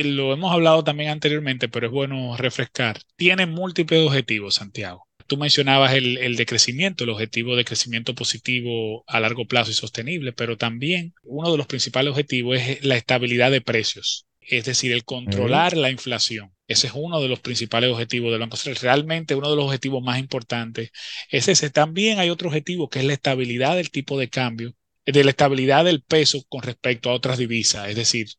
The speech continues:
Speaker 1: principalmente en el caso dominicano con respecto al dólar, y otro objetivo es cons-, conseguir también el pleno empleo,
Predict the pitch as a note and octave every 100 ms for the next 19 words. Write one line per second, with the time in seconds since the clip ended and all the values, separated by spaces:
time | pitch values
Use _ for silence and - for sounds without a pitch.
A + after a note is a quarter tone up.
0 | _ _ B2 A2 A#2+ B2 C3 C#3 C3+ B2+
1 | B2 A#2+ C3+ B2+ B2 A#2+ B2+ B2+ B2 A#2
2 | A2 - A#2+ A#2 - B2+ B2 - F#3 G#3
3 | G#3+ G3 E3+ - - F#3+ G#3+ A#3 G#3+ F#3+
4 | E3+ - G3 C3+ C#3+ - _ _ - C#3+
5 | - E3 - D#3+ - C#3+ - C3+ C#3 E3
6 | D3+ C3 C3 C3+ C#3+ - B2 A#2 C3 C3+
7 | C#3 A#2+ - G#2+ G2+ F#2+